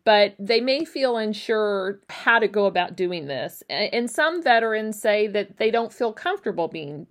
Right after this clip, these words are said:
thanked, for their service. So I, I'm curious, what is the top way you think someone can respectfully show their appreciation for what veterans have done to protect the country or aid in democracy?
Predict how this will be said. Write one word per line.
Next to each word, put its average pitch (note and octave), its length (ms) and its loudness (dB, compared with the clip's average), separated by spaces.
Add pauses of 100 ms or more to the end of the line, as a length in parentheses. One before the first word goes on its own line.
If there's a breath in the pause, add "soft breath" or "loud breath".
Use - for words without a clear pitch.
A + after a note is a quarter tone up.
thanked, G#2 520 -6 (400 loud breath)
for F#3 100 2
their D#3+ 160 -2
service. - 540 -8
So A#3+ 400 2
I, B3 200 -2
I'm A#3+ 200 -2
curious, B3 720 -2 (120)
what A#3+ 320 4
is G4 200 2
the C#4+ 100 -2
top C4 400 -2
way A#3+ 200 2
you A#3 300 -4
think A3 400 -6
someone G#3+ 540 -2
can G3 300 -8
respectfully A3+ 1080 -2 (380 loud breath)
show C#4+ 380 4
their A#3+ 240 2
appreciation G3 1080 -4
for G3+ 180 0
what G3 200 2
veterans G#3 500 4
have F3+ 140 -4
done F3+ 440 -2
to - 100 -18
protect G#3 400 -4
the G3 80 -10
country F#3 480 -4
or E3 140 -2
aid F3+ 260 -2
in E3+ 140 -4
democracy? D#3+ 880 -10